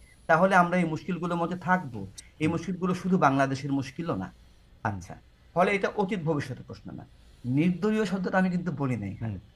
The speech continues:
Speaker 1: আমি অনি-, অনির্বাচিত শব্দটাও বলিনি।
Speaker 2: হুম।
Speaker 1: আমি বলেছি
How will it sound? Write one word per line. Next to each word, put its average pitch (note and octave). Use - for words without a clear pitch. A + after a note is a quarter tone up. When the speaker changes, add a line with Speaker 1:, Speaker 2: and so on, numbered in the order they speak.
Speaker 1:
আমি D#3
অনি-, E3+
অনির্বাচিত E3+
শব্দটাও D3
বলিনি। G2+
Speaker 2:
হুম। A2
Speaker 1:
আমি C#3+
বলেছি G#3